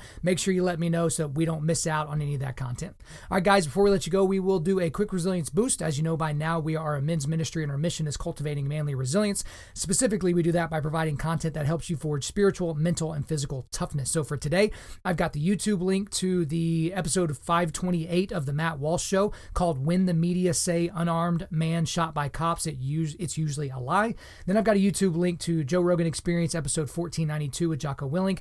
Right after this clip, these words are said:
And then I've got the combined episodes of the Jordan B. Peterson podcast, season three, thirty-one, and thirty-two. That's Carl Jung part one and part two.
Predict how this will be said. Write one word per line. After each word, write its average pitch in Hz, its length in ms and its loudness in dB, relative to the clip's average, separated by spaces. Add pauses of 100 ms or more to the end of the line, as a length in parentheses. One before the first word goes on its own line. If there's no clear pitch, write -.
(300)
And 180 140 4
then 190 80 4
I've 180 140 2
got 175 220 2
the 170 60 -2
combined 175 460 4
episodes 165 460 0
of 143 80 -2
the 143 80 -2
Jordan 156 280 0
B. 151 140 -2
Peterson 151 400 -2
podcast, 151 460 -2
season 165 500 0 (220)
three, 175 340 0
thirty-one, 165 800 0
and 160 420 -2
thirty-two. 165 760 0 (280)
That's 160 240 -2
Carl 165 360 0
Jung 151 260 -2
part 143 320 -2
one 139 340 -4
and 143 240 -2
part 131 280 -6
two. 165 240 -6